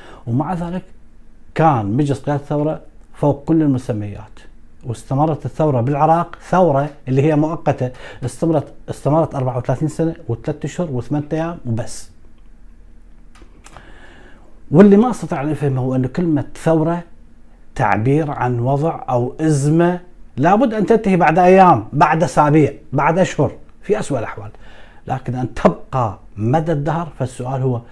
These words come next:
ما الغاية من الثورة؟ وما الغاية من مجلس قيادة الثورة؟ كذلك في نفس الحال في مصر. يا سيدي، ثورة على من؟ ضد من؟ وأنتم تحكمون، أنتم تحكمون، ف-، فما الداعي لمجلس قيادة الثورة؟ بس مؤكد أنه لابد من وجود غول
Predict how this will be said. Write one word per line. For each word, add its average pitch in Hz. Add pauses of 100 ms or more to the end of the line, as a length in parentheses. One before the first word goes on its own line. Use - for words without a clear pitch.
(480)
ما 147
الغاية 247
من 226
الثورة؟ 135 (340)
وما 208
الغاية 254
من 214
مجلس 190
قيادة 156
الثورة؟ 117 (260)
كذلك 214
في 151
نفس 170
الحال 143
في -
مصر. 131 (1000)
يا -
سيدي، 143
ثورة 143
على 120
من؟ 123 (400)
ضد 127
من؟ 165
وأنتم 143
تحكمون، 135
أنتم 233
تحكمون، 156
ف-، -
فما 170
الداعي 160
لمجلس 147
قيادة 143
الثورة؟ 101 (1400)
بس 135
مؤكد 147
أنه 143
لابد 117
من 113
وجود 110
غول 151